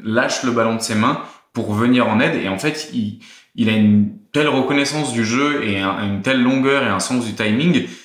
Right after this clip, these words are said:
qu'il peut, entre guillemets, couvrir deux joueurs à un instant T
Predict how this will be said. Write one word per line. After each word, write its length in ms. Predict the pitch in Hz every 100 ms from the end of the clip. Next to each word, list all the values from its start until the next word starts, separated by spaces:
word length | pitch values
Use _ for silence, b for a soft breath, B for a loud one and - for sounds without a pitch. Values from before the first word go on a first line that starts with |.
| B -
qu'il 280 | - -
peut, 260 | 160 170 -
entre 260 | 123 120 127
guillemets, 340 | 117 139 147
couvrir 360 | - 117 131 123 110 107
deux 240 | 143 165
joueurs 760 | 143 135 123 143 190 - - b b b b b b _
à 140 | - 120
un 180 | 123 127
instant 340 | 123 120 113
T 560 | 113 156 202 - -